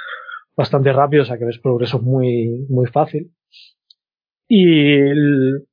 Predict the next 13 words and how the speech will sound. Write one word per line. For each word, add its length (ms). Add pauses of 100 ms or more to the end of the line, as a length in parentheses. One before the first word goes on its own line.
lo 180
realmente 320
malo 160
es 40
que 80
tiene 200
un 60
nivel 320
que 80
es 280
de 100
acceso 840
gratuito 540